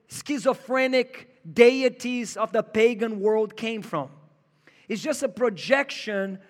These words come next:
of human struggles in family, in, in,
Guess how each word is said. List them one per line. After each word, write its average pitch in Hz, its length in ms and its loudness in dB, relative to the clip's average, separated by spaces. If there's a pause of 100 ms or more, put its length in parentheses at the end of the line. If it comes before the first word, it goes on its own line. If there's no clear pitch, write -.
(160)
of 214 320 0 (140)
human 269 600 -2
struggles 208 840 -4 (460)
in 202 160 -6
family, 226 680 -4 (320)
in, 202 320 -8 (100)
in, 190 280 -10